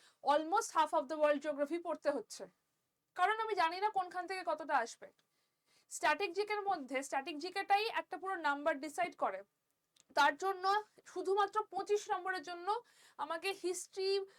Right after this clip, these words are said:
পুরো হিস্ট্রি, পুরো জিওগ্রাফি, পুরো পলিটি, সমস্ত কিছু পড়তে হচ্ছে। আর ডাব্লিউবিসিএস হলে তো বাদই দাও, আরো কত লেভেলের গিয়ে পড়তে হচ্ছে। এত কিছু মুখস্থ করা ডিফিকাল্ট হয়ে যাচ্ছে, এত কিছুতে আমার সময়টা ডাইভার্টেড হয়ে যাচ্ছে। তাহলে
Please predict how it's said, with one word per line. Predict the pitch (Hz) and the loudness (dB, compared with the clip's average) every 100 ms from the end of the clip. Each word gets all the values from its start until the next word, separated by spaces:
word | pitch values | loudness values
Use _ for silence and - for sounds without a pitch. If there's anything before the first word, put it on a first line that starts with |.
| - _ | -20 _
পুরো | 359 381 427 | 0 4 4
হিস্ট্রি, | 392 403 - - 370 381 | 6 4 4 -4 -2 -2
পুরো | - 370 427 | -4 0 2
জিওগ্রাফি, | 381 403 370 359 359 349 | 4 2 4 2 2 -6
পুরো | 349 359 403 453 | -6 0 4 6
পলিটি, | 415 370 370 - 370 | 6 4 2 -4 -6
সমস্ত | - 392 415 415 | -4 -4 -2 -4
কিছু | 330 330 | -6 -4
পড়তে | 285 254 269 | -4 -4 -6
হচ্ছে। | 240 - - - _ - - | -6 -8 -16 -20 _ -10 -6
আর | |
ডাব্লিউবিসিএস | 240 277 302 339 392 415 403 | 0 2 2 0 2 2 0
হলে | 381 370 | -2 -2
তো | 359 | 2
বাদই | 294 294 311 | 4 4 4
দাও, | 359 | 4
আরো | 330 320 | 6 2
কত | 349 302 370 | -2 -4 -2
লেভেলের | 330 330 349 320 | -2 -2 -4 -4
গিয়ে | 320 | -4
পড়তে | 254 233 220 | -4 -6 -8
হচ্ছে। | 214 185 - - _ _ _ _ _ _ | -12 -14 -18 -20 _ _ _ _ _ _
এত | - 330 | -2 0
কিছু | 359 403 381 | -2 0 -2
মুখস্থ | 330 370 - | -2 -6 -4
করা | 370 349 370 | -4 2 0
ডিফিকাল্ট | 269 294 349 330 302 | 0 -6 -2 -2 0
হয়ে | 294 | 0
যাচ্ছে, | 277 269 - | -2 -4 -4
এত | 240 247 262 | -2 -2 -6
কিছুতে | 349 339 339 | -6 -6 -6
আমার | 339 349 | -4 -4
সময়টা | - 311 311 330 320 370 | -4 -4 0 -2 2 2
ডাইভার্টেড | 285 269 277 277 302 311 302 | 4 2 2 2 0 0 -2
হয়ে | 277 214 | -2 -4
যাচ্ছে। | 190 - - - _ _ - _ | -6 -14 -18 -18 _ _ -20 _
তাহলে | 311 349 | -2 -2